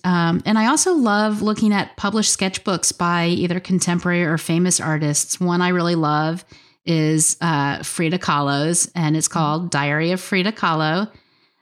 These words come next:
Speaker 1: An Intimate Self-Portrait.
Speaker 2: Yeah, I love getting in the minds of creative artists that I admire and just
Speaker 1: Mm-hmm.
Speaker 2: seeing their own way of doing a self-portrait and their own way of, of creating a sketchbook.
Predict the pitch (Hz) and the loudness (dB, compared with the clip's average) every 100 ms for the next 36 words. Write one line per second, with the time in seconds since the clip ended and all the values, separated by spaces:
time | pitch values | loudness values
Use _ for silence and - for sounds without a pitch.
0 | _ 175 170 147 170 180 - 185 185 - | _ 0 2 2 0 0 0 -2 -4 -8
1 | - 113 - - _ _ _ _ _ _ | -6 -8 -10 -18 _ _ _ _ _ _
2 | - - - 220 226 214 202 202 214 226 | -20 -20 -8 -4 -2 0 0 0 0 -2
3 | 190 185 - 165 156 151 - 165 156 147 | 0 0 0 0 0 0 -2 -2 0 0
4 | 143 139 151 151 - 147 139 135 135 135 | 0 0 0 0 -2 -2 0 -2 -4 -8
5 | - _ _ _ - - 156 147 143 131 | -20 _ _ _ -10 -4 0 0 0 0
6 | 135 135 - 127 - - 135 131 131 - | 0 -2 -2 -4 -6 -4 -2 -2 -2 -4
7 | 147 - 127 127 190 233 - _ _ _ | -6 -2 0 0 0 -4 -10 _ _ _
8 | 151 143 147 143 185 175 180 170 147 143 | -4 -2 -2 -2 0 2 2 2 0 0
9 | - 143 135 135 131 131 139 131 139 - | 0 0 0 0 -2 -2 -2 -2 -2 -4
10 | 127 - 226 202 196 165 156 151 - 139 | -6 -6 -4 -2 0 0 0 -2 -4 -6
11 | 139 135 135 127 127 131 - _ - 127 | -4 -2 -2 -2 -2 -6 -10 _ -6 -6
12 | - - 135 120 - 117 - 123 123 | -4 -2 -2 -2 -6 -8 -6 -8 -8